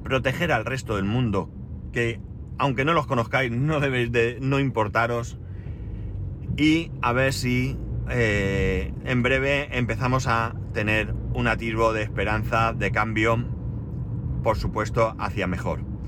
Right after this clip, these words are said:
Ya sabéis que podéis escribirme a arroba S Pascual, S Pascual arroba S Pascual punto es, el resto de métodos de contacto en S Pascual punto es barra contacto. Un saludo y nos escuchamos mañana.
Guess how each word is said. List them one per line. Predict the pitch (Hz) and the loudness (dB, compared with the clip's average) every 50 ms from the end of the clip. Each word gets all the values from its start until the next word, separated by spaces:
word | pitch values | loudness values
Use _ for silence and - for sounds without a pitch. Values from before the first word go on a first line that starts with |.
| - - - - - - - - - - - | -8 -8 -8 -8 -8 -8 -8 -10 -10 -6 -2
Ya | 139 170 185 | 2 2 2
sabéis | 180 175 170 185 190 185 - | 2 0 0 0 -2 -2 -4
que | 156 139 | -2 0
podéis | 139 135 147 139 147 | 2 2 2 2 -2
escribirme | 123 127 139 147 180 196 196 202 | -4 -4 -4 -4 -2 -2 0 0
a | 196 170 | 0 0
arroba | 135 123 120 117 | 0 0 -2 -2
S | 117 - 120 | -4 -4 -6
Pascual, | - 98 98 - 147 151 160 156 160 - - - | -8 -10 -6 -2 0 0 0 0 -2 -4 -8 -6
S | - 190 202 190 | -6 -4 -4 -4
Pascual | 160 151 - 156 147 143 | -4 -4 -2 0 2 2
arroba | 135 120 131 131 131 120 | 2 2 2 2 2 0
S | 113 131 | -2 -4
Pascual | 127 104 104 - 113 104 | -6 -6 -4 -4 -4 -2
punto | 98 180 180 139 113 107 | -2 -2 -2 0 2 2
es, | 117 117 117 117 - - - - | 2 2 0 -2 -6 -12 -14 -8
el | - 143 151 | -4 -4 -2
resto | 185 202 185 180 160 | -2 -2 -2 0 0
de | 160 | 0
métodos | 160 160 151 143 135 | 0 0 0 0 0
de | 135 123 | -2 -2
contacto | 127 123 117 143 147 127 127 117 | -2 -2 -2 -2 -2 -2 -4 -4
en | |
S | 120 120 131 123 | -4 -4 -4 -4
Pascual | 113 110 107 - 127 123 120 | -4 -2 0 0 0 0 0
punto | 131 131 120 104 101 | -2 -2 -2 -2 -2
es | 104 92 | 0 0
barra | 117 120 143 165 | 0 0 0 0
contacto. | 170 190 185 185 170 160 - 165 160 160 170 - - - - | 0 0 2 2 2 0 2 0 0 0 0 -2 -6 -6 -4
Un | 269 285 - | -2 -2 0
saludo | - 139 117 123 135 127 127 127 131 127 - - - - - - - | 0 0 0 0 2 2 2 2 0 0 -2 -4 -4 -4 -4 -2 -2
y | 160 185 165 | 0 0 0
nos | 143 - - | 0 -2 -4
escuchamos | 147 135 - 117 98 - 104 98 104 104 101 101 104 - - - - - - - - - - | -4 -4 -4 -4 -2 0 0 0 2 2 0 0 0 0 0 0 0 0 0 0 0 0 0
mañana. | 92 101 107 101 101 113 131 120 98 - - - - | 0 0 2 2 2 2 2 0 0 -2 -2 -4 -6